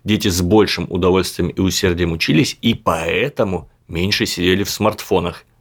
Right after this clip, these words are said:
а не наоборот. Или на эти показатели влияло что-то ещё, или они вообще никак не связаны, а это была просто случайность.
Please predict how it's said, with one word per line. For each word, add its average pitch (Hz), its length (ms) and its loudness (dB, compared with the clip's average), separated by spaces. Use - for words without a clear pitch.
а 104 80 0
не 131 140 4
наоборот. 90 580 0
Или 170 180 6
на 113 120 2
эти 101 180 -2
показатели 107 520 0
влияло 90 440 4
что-то 107 320 -2
ещё, 85 440 -4
или 95 200 4
они 87 200 2
вообще 90 540 2
никак 90 300 -2
не 90 100 -4
связаны, 104 480 0
а 90 220 -2
это 98 120 -4
была 92 280 0
просто - 400 -4
случайность. 87 760 -4